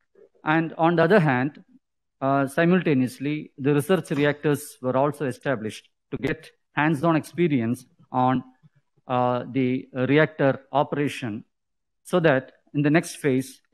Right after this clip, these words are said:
the power, power reactors can be launched. So, uh, the Apsara reactor,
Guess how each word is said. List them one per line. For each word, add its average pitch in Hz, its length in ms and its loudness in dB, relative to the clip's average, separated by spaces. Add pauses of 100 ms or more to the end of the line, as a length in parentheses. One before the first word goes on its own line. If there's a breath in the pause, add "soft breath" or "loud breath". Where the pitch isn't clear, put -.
(120)
the 131 100 0
power, 143 300 2 (360)
power 151 220 4
reactors 131 480 -2
can 120 180 -4
be 117 100 -4
launched. 113 420 -4 (720)
So, 170 420 0 (100)
uh, 151 300 2
the 165 200 -2
Apsara 190 440 2
reactor, 165 580 0